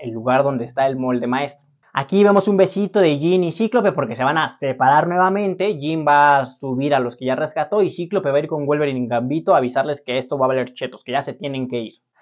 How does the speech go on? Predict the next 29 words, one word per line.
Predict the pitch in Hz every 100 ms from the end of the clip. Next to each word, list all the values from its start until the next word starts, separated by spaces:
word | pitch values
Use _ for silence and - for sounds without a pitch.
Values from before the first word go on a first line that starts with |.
| _
A | - 143
todos | 220 277
los | 285
centinelas | 156 139 156 233 240
que |
estaban | - 196
afuera | 156 165 175
luchando | 156 135 160 165 214
les | 147 131
llega | 156
el | 160
pitazo | 131 123 151 170
de | 175 127
que | 135
algo | 165 160
está | 151 147
pasando | 139 - 147 156 160
en | 139 120
la | 113
guarida | 107 113 143
del | 131 123
molde | 139 143
maestro | 127 135 135 165
y | 127
todos | 147 147 131
regresan | 127 113 131 139 151
a | 139 -
intentar | 127 - 113 127
ayudarlo. | 123 120 127 135 117 -